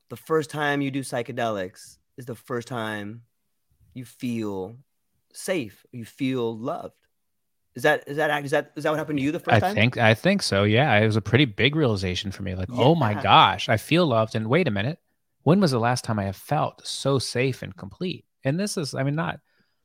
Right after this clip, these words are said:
Speaker 2: I'm not an unusual person. I've been married twenty-three years. I've got two kids. Um,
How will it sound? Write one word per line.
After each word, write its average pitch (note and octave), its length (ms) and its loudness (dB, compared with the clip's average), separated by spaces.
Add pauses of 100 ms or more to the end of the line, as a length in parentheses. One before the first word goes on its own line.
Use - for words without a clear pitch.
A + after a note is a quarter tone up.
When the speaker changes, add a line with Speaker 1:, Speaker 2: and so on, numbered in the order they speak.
(320)
Speaker 2:
I'm A#3 120 -4
not C#3 180 -2
an G2+ 100 -6
unusual G2 680 -4
person. - 460 -8
I've - 140 -8
been G2 220 -14
married A2+ 320 -2
twenty-three G#2 460 -4
years. F#3 400 0
I've F#2+ 80 -6
got F2+ 220 -12
two G2 160 -14
kids. D#3+ 580 0
Um, G#2 540 0